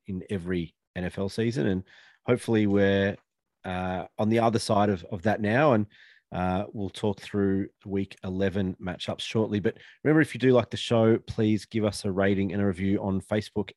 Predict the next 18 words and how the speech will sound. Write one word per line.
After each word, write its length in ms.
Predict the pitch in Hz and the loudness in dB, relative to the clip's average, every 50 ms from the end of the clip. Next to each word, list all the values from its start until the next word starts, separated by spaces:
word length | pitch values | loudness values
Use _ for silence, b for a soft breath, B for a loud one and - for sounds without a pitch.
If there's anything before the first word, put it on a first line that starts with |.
| _ - | _ -6
and 220 | 107 110 107 - - | -4 -4 -4 -4 -4
or 260 | - 104 98 98 - | -4 -2 -2 -2 -2
on 140 | 101 92 92 | -4 -6 -6
iTunes 600 | - - 95 101 - - - 107 104 104 101 - b b b b b b b b _ | -6 -6 -6 -6 -6 -6 -4 -2 -2 -2 -2 -6 b b b b b b b b _
or 60 | 87 | -8
wherever 180 | 87 92 90 82 | -4 -4 -4 -4
you 120 | 90 95 | -4 -4
listen. 480 | 107 120 113 - 123 113 107 107 - - _ _ _ _ _ _ - | -4 -4 -4 -2 -2 -2 -2 -2 -4 -8 _ _ _ _ _ _ -8
Tweet 280 | - - 127 131 - - | -2 0 0 0 0 0
at 160 | 127 123 120 | 0 2 4
us, 340 | 117 113 113 - - - - - | 2 2 0 -2 -8 -14 -14 -10
comment 300 | - - 123 123 123 90 | -6 -2 0 0 0 -2
on 100 | 101 95 | -4 -6
Facebook, 560 | - - 113 110 - - - 110 104 - - | -4 -4 -4 -4 -4 -6 -6 -6 -6 -6 -8
engage 380 | - 95 87 101 98 101 92 98 | -10 -6 -4 -2 -2 -2 -2 -2
on 80 | 95 | -4
Instagram, 420 | 101 98 - - 95 98 92 95 95 | -4 -6 -6 -6 -4 -4 -2 -2 0
whatever, 400 | 98 113 127 131 117 113 110 | 0 2 4 4 4 4 2